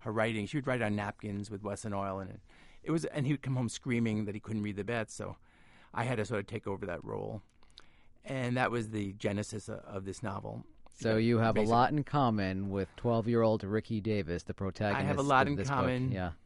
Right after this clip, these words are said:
Speaker 1: Yeah, the, I mean, the characters are really based on my family, and, and they were, you know, it was a interesting, it was an interesting way to grow up in the Bronx.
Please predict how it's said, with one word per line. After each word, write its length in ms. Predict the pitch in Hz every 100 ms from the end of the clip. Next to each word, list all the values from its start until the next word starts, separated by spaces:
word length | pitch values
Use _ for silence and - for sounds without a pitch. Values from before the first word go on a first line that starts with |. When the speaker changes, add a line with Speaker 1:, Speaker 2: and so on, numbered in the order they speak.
| - - - -
Speaker 1:
Yeah, 320 | 117 107 98
the, 100 | 107
I 140 | 95
mean, 180 | 120 110
the 60 | 110
characters 640 | 127 113 117 - 110 104
are 60 | 98
really 180 | 104 98
based 320 | 95 98 -
on 240 | 104 98 - - -
my 140 | 101
family, 420 | 107 98 95 98
and, 200 | 95 104 - - - - - - - - - -
and 100 | 147
they 60 | 165
were, 260 | 160 -
you 80 | 208
know, 200 | 185 151
it 20 |
was 140 | 147 147
a 180 | 135 - -
interesting, 640 | 151 143 151 143 147 139 - -
it 40 |
was 100 | 156
an 80 | 202
interesting 380 | 202 190 170 156
way 140 | 135
to 60 | 135
grow 240 | 127 120
up 140 | 110
in 60 | 107
the 80 | 104
Bronx. 380 | 104 90 -